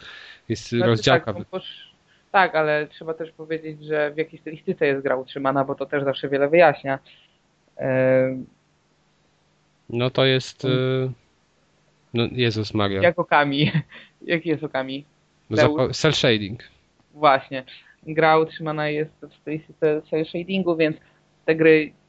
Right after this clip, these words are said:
Speaker 2: jakby starzeją się wolniej, tak? Starzeją się z klasą pod względem grafiki. E, no i tutaj nie wiem, czy zwróciłeś uwagę, bo tam w menu jak masz, e, dookoła jak jeździsz, masz te ra-, radio, masz i różne inne tam te gadżety,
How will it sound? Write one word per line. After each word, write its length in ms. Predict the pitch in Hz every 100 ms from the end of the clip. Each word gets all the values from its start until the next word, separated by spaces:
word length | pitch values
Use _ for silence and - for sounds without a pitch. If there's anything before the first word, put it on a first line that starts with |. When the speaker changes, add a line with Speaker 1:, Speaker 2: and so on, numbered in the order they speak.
| _
Speaker 2:
jakby 220 | 147 160
starzeją 320 | 156 160 160
się 140 | 160 165
wolniej, 380 | 156 143 131 131
tak? 320 | 139 147 - _
Starzeją 300 | 151 151 143
się 160 | 151
z 80 | 143
klasą 480 | 151 143 - 156 165
pod 160 | 156
względem 600 | 143 147 143 147 139 139
grafiki. 560 | 143 143 - 139 156 196 - _ _ _ _
E, 320 | - 147 147
no 120 | 147 170
i 60 |
tutaj 460 | 170 - 170 170 - - _ _
nie 120 | 165 170
wiem, 120 | 175
czy 180 | - 165
zwróciłeś 400 | 160 165 175 160
uwagę, 280 | 165 165 160
bo 180 | 160 143
tam 340 | 143 143 143
w 60 | 143
menu 200 | 156 151
jak 200 | 143 135
masz, 280 | 139 - 156
e, 60 | 156 131 131 131 - _ _ _ -
dookoła 420 | 143 147 - 143
jak 100 | 131
jeździsz, 260 | 139 135 139
masz 140 | 131
te 120 | 143
ra-, 140 | 147 - 117
radio, 380 | 135 160 165 151
masz 280 | 143 143
i 140 | - 151
różne 260 | 151 156
inne 180 | 156 151
tam 200 | 139 135
te 120 | 139
gadżety, 560 | 139 151 139 135 131 127